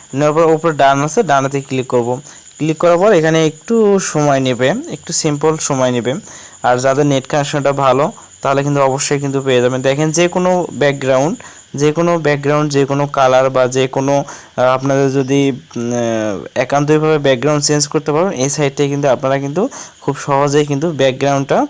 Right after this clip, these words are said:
চেঞ্জ করে নিতে পারবেন। এই সাইটটা খুবই স্মুথ এবং খুবই ভালো, আপনারা চাইলে কিন্তু এখান থেকে ব্যাকগ্রাউন্ডটা রিমুভ করে নিতে পারেন।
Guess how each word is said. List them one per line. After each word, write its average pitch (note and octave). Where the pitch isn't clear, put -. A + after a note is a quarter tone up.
চেঞ্জ E3+
করে D3
নিতে C3
পারবেন। A#2+
এই A2+
সাইটটা D3+
খুবই D3+
স্মুথ D3
এবং C3
খুবই C#3
ভালো, D3
আপনারা C#3
চাইলে C3+
কিন্তু C#3+
এখান C#3
থেকে D#3+
ব্যাকগ্রাউন্ডটা C#3
রিমুভ D#3
করে D3+
নিতে B2
পারেন। A#2